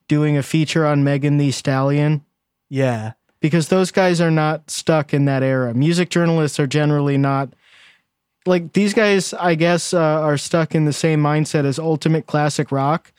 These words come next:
Speaker 1: where everybody is still talking about the exact shit from nineteen seventy-eight.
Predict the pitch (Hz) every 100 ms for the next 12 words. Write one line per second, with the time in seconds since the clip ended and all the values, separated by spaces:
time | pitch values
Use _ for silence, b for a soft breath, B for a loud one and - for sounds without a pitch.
0 | b b b b b 156 151 160 156 170
1 | 160 170 170 143 131 - - 156 156 156
2 | - 147 147 156 151 147 143 147 139 123
3 | 120 131 139 - - 139 139 139 _ _
4 | _ _ _ _ - 147 135 139 143 -
5 | 156 139 156 143 143 131 131 135 160